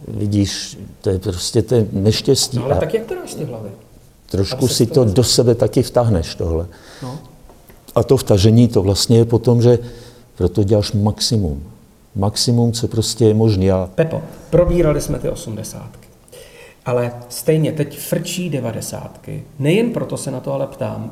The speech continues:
Speaker 2: ale zajímá mě, hodně se to změnilo. Bavíme se o vraždách, nebavíme se o, e, jiných, třeba hospodářská kriminálka a tak dále. Bavíme se o tvým oboru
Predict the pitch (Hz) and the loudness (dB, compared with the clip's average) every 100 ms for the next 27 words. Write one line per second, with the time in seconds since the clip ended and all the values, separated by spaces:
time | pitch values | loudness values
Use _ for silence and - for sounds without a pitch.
0 | - 131 123 143 147 123 135 139 139 - | -6 -4 0 0 -2 -4 -4 -6 -8 -20
1 | - - _ _ _ _ _ _ _ _ | -20 -20 _ _ _ _ _ _ _ _
2 | - _ _ 113 131 139 202 285 294 254 | -20 _ _ -4 0 2 0 0 -4 -6
3 | 214 180 151 123 127 147 208 226 262 247 | -6 -6 -6 -6 -4 -2 -2 -2 -2 -2
4 | 220 123 104 98 - - 143 160 180 165 | -4 -8 -10 -12 -18 -12 -4 -2 -2 -2
5 | 151 - 139 123 - - - - - 123 | -2 -2 -6 -6 -10 -20 -20 -16 -2 0
6 | 120 117 - 120 117 113 117 139 139 131 | 2 -2 -6 -2 -2 0 -2 -2 -2 -4
7 | - 123 120 127 - 143 123 - - 120 | -6 -6 -6 -6 -8 -6 -4 -6 -8 -8
8 | 120 120 120 117 117 117 117 113 127 127 | -6 -6 -6 -6 -6 -6 -6 -4 -2 -2
9 | 127 120 - 151 175 220 - - - 165 | -4 -6 -4 -2 0 -2 -2 -2 -2 -4
10 | 170 147 123 135 131 156 156 | -4 -2 2 4 4 2 -4